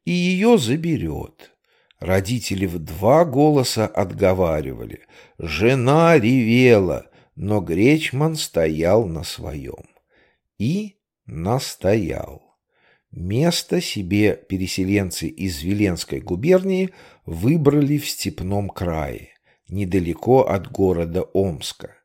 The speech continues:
где земли и впрямь было хоть заглонись.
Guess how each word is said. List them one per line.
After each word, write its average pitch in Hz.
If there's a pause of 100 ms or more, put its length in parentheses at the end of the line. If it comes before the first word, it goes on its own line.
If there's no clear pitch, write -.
(380)
где 92
земли 101
и 95
впрямь 170
было 170
хоть -
заглонись. 90